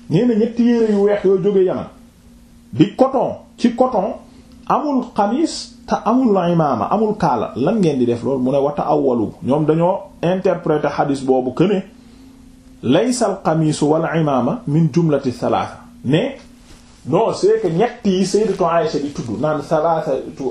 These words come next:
as-, euh, thalath, euh, kii, euh, nu mu tudd, thalathatu aswad, moom moo ci tuddul imaama gi ak manto bi, te xamoon nañ ne moom la soloon. Ak imaama, ak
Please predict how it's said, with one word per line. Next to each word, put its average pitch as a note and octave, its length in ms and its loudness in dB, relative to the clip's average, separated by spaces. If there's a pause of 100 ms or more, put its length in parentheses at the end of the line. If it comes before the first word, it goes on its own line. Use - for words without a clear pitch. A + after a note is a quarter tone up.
as-, - 200 -2
euh, B2 140 2
thalath, D#3 440 0
euh, A2+ 400 2
kii, G2 320 -2
euh, E2+ 440 -2
nu F#2 80 -4
mu B2 100 0
tudd, G#2 220 -6
thalathatu F3 460 -2
aswad, A#2 320 -2 (640)
moom D#3+ 340 2
moo E3+ 220 0
ci F#3 120 -4
tuddul F3 440 2 (180)
imaama D3+ 480 0
gi C3 100 2
ak D3+ 160 -6
manto C3+ 380 0
bi, B2 120 0
te C#3 80 0
xamoon D3 340 -2
nañ B2+ 160 0
ne B2+ 80 2
moom C3 240 0
la G#2+ 80 2
soloon. F2 300 -4 (440)
Ak E3+ 220 -2 (100)
imaama, E3+ 420 0
ak F3 160 -2